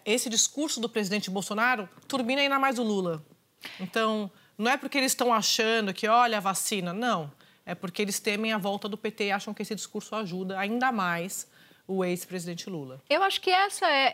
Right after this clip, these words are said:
Speaker 2: esse é o balizador das coisas, né? De todas as
Speaker 1: Sim.
Speaker 2: nossas avaliações da, da política aqui.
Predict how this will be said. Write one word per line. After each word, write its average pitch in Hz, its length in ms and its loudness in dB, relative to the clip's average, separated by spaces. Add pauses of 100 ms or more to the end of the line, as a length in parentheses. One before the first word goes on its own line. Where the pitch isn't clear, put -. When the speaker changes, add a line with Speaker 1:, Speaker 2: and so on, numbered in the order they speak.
Speaker 2:
esse 339 220 -2
é 339 60 4
o - 20 2
balizador 262 600 4
das 220 200 -2
coisas, 165 400 -4
né? 202 160 -2
De 185 100 -4
todas 233 300 2
as 240 120 2
Speaker 1:
Sim. 214 40 -2
Speaker 2:
nossas 214 340 2
avaliações 202 1080 -2
da, 190 580 0
da 196 160 0
política 208 520 -2
aqui. 143 360 -10